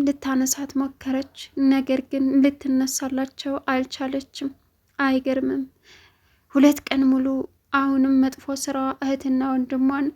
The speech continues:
እንድትገል ሁሉ ደርሳ ነበር። አሁን ደግሞ ያ በዛ ልማር ብላ የፈጣሪ ተአምር በራሷ ላይ መጣ።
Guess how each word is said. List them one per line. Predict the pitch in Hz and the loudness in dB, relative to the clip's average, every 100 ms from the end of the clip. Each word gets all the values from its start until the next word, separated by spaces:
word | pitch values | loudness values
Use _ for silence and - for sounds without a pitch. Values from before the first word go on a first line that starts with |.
| - | -2
እንድትገል | 277 269 262 - 269 262 262 294 - _ _ - | 2 2 0 -4 -4 -2 -2 -2 -6 _ _ -2
ሁሉ | 277 254 269 285 | 0 2 0 -2
ደርሳ | 285 262 - 262 | -4 -6 -6 -4
ነበር። | 262 262 262 262 _ _ - - - | -4 -4 -6 -8 _ _ -20 -4 4
አሁን | 262 262 262 | 4 6 4
ደግሞ | 262 262 254 262 - 254 | 2 -2 -2 -4 -4 2
ያ | 277 285 294 | 4 2 0
በዛ | 269 269 - 262 | -2 -2 -2 -2
ልማር | 254 254 262 262 | 0 0 0 -2
ብላ | 262 262 285 302 - - - | -4 -6 -6 -8 -14 -20 -2
የፈጣሪ | 269 269 285 - 277 269 277 | -2 0 -4 -4 -2 -4 -4
ተአምር | 285 285 262 254 277 320 - _ - - - 214 - | -4 0 2 2 0 -6 -12 _ -20 -20 -16 -16 -2
በራሷ | 254 285 285 277 - 262 | 2 4 2 -2 -4 -4
ላይ | 269 | -2
መጣ። | 254 262 - | -2 -4 -6